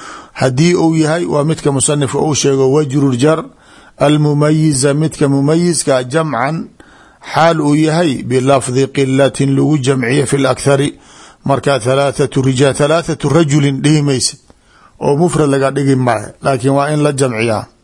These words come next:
Tayib.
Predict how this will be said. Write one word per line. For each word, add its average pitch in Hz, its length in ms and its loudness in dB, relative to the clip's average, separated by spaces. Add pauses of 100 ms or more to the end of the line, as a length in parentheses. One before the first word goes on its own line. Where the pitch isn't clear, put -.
(2250)
Tayib. 160 320 2